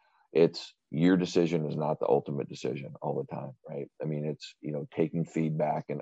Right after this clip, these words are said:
understanding. And, you know, for me, especially with a startup,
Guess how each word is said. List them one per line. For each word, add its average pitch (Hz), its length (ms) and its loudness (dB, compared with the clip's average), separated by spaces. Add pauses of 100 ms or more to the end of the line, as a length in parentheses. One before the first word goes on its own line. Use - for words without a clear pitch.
understanding. 78 680 -4
And, - 140 -6 (520)
you 87 80 2
know, 80 280 6 (540)
for 82 200 2
me, 87 500 2
especially 85 720 4
with 78 240 2
a 76 80 -4
startup, 80 580 4